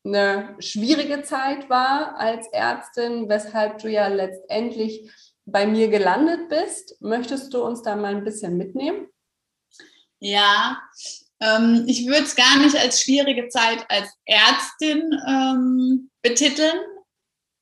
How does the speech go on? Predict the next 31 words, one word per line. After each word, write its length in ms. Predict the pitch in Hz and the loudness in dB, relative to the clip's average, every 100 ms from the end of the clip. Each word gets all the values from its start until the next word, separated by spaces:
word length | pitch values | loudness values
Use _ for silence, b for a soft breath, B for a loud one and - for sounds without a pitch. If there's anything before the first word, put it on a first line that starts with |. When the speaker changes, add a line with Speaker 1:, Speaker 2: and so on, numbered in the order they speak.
| - | -10
Speaker 2:
Ich 280 | 175 - | -4 0
hab's 280 | 277 269 - | 2 2 0
vielleicht 340 | 285 254 254 - | 4 4 2 2
selbst 520 | 247 247 - - - | 2 2 -2 -10 0
gar 300 | 226 233 262 | 2 4 4
nicht 240 | 269 - | 2 -2
so 160 | - 196 | -6 -2
wahrgenommen. 760 | 214 240 269 294 285 302 349 440 - b b b b | 2 4 2 2 2 2 -2 -10 -18 b b b b
Ich 60 | - | 0
hab 120 | 233 | 0
aber 160 | 254 - | 0 0
irgendwann 360 | 254 262 240 | 2 2 0
meinen 180 | 220 220 | -2 -2
Sohn 260 | 269 294 277 | -2 2 2
vom 160 | 226 | 0
Kindergarten 680 | 240 302 269 196 185 - 180 | 0 2 2 2 -2 -4 -6
abgeholt 880 | - - - 196 190 208 254 277 - - | -10 -10 -12 -8 -4 0 0 0 -6 -8
und 360 | 208 214 - | -6 -6 -2
der 140 | 226 233 | 2 4
hat 260 | 254 247 | 2 -2
mich 160 | 240 240 | -2 -2
mit 140 | 240 | 0
den 180 | 240 233 | 0 0
Worten 460 | 226 240 240 247 - | 4 4 4 0 -4
empfangen: 720 | - 226 - 233 226 233 233 | -6 -6 0 0 2 -2 -4
„Ich 160 | 190 | -6
weiß, 520 | 196 214 233 294 277 247 | 0 4 4 4 0 2
Mama, 500 | 254 254 254 262 254 | 2 4 4 2 0
du 80 | 247 | -4
bist 300 | 247 - - | -6 -6 -4
genervt, 800 | 208 214 226 262 302 - - | -2 4 4 6 2 -2 -10